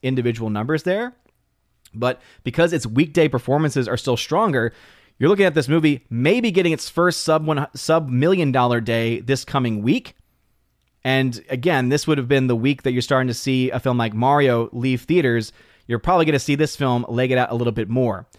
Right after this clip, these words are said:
And a great way to be able to show that is actually comparing this to a film last year that came out last year in Top Gun Maverick. So that's the big question that some people have is, is it gonna be able to pass those numbers? So internationally, yes,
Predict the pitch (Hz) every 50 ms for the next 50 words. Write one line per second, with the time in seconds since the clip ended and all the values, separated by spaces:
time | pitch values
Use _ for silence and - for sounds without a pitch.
0 | _ _ _ _ _ _ 135 131 131 120 - 147 165 180 156 165 160 147 143 131
1 | 143 143 139 139 131 127 117 - 185 196 180 156 143 139 135 - 131 131 123 113
2 | 123 127 127 - 139 120 123 113 131 131 131 131 127 127 - - - - 135 123
3 | 123 123 113 - 131 123 120 117 110 104 123 151 196 214 - - - 131 117 110
4 | 113 123 131 - 120 113 - 190 240 208 147 101 110 110 110 110 - - 117 113
5 | 113 110 - 127 117 113 - 113 110 107 107 117 131 135 120 104 92 - - _
6 | _ - _ _ _ _ - 127 123 123 127 135 143 156 - 156 143 160 135 -
7 | 160 156 - - 143 131 - - 139 131 135 123 123 151 147 123 113 117 110 -
8 | - 151 156 160 156 165 135 151 143 139 127 135 - 135 135 139 131 127 120 -
9 | - 156 131 123 120 120 120 - _ _ _ _ _ _ _ _ - _ _ _
10 | - 139 143 139 - - 143 135 127 131 139 139 107 101 - - - _ _ _
11 | _ - - _ _ - 135 127 - 170 202 208 196 190 196 214 220 - - 208
12 | 175 165 160 156 135 117 120 139 101 - - - -